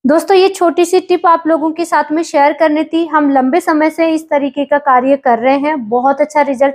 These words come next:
मिल रहा है, आप भी जरूर कीजिए। और लास्ट में छोटी सी रिक्वेस्ट है दोस्तों, जो भी किसान भाई प्याज की खेती करते हैं, उन तक ये वीडियो शेयर जरूर करें। और दोस्तों, डेली शाम को मैं Instagram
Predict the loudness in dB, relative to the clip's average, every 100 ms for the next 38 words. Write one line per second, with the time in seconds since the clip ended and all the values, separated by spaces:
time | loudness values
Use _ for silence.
0 | -2 -2 0 0 0 0 0 -2 -2 -6
1 | -4 -4 -6 -8 -12 -8 -6 0 2 2
2 | 0 -2 -2 -2 -2 -2 -2 -4 -4 -6
3 | 0 0 2 0 2 0 -2 -2 0 2
4 | 2 0 0 0 2 2 2 0 -2 0
5 | 0 0 -4 -2 -4 -4 -4 -4 -2 -4
6 | -4 -2 -2 0 -2 0 0 -2 0 0
7 | 0 0 2 2 0 0 -4 -10 -18 -20
8 | _ _ _ -2 2 0 2 0 2 4
9 | 2 2 2 2 0 0 0 -2 -4 -4
10 | 0 0 2 0